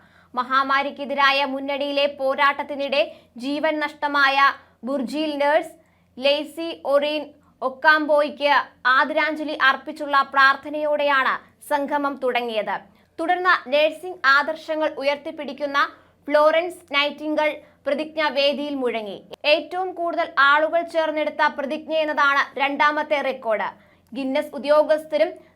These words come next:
സ്വതന്ത്ര നിരീക്ഷകരും ഈ ചരിത്ര മുഹൂർത്തത്തിന് സാക്ഷിയായി. ഈ ഒത്തുചേരലിനെ റെക്കോർഡായി പ്രഖ്യാപിച്ചത് ഗിന്നസ് പ്രതിനിധി കൻസി എൽ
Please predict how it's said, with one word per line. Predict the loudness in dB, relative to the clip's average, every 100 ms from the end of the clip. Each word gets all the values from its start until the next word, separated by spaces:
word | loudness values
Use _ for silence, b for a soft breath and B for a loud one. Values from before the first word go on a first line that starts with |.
| _
സ്വതന്ത്ര | 2 2 2 2 0
നിരീക്ഷകരും | -2 -4 -6 -4 0 0 -2 -6
ഈ | -8 0
ചരിത്ര | 0 0 -6 -6
മുഹൂർത്തത്തിന് | -4 -4 -6 -6 -4 -2 -2 0
സാക്ഷിയായി. | 2 2 0 -10 -6 -6 -6 -16 b b b b -2
ഈ | 0 2 0
ഒത്തുചേരലിനെ | 0 -6 0 2 4 4 4 0 0 -4
റെക്കോർഡായി | -4 2 2 4 4 2
പ്രഖ്യാപിച്ചത് | -4 -2 0 0 0 -2 2 2 0
ഗിന്നസ് | -4 -2 -4 -4
പ്രതിനിധി | -8 -4 -4 -4 -4 -8 b b b b 2
കൻസി | 4 2 -4 -6 -4 -2
എൽ | -2